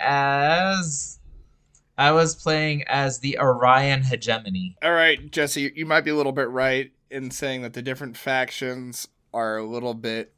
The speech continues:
Speaker 2: generic in that, uh, you can,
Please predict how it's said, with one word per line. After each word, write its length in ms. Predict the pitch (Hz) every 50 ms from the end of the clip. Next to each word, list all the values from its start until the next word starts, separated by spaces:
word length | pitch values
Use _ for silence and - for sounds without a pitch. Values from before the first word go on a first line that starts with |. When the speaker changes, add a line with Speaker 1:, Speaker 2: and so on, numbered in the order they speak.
| _ 165
Speaker 2:
generic 720 | 147 135 - 147 127 113 107 110 110 113 113 117 120 120 -
in 120 | 135 123 123
that, 380 | 120 120 120 120 - - - _ _ - - - - - - _ _ _
uh, 500 | 120 117 113 113 113 113 110 110 110 85 - _ _ _ _ _ _
you 160 | _ 135 135 117
can, 300 | 147 143 139 - -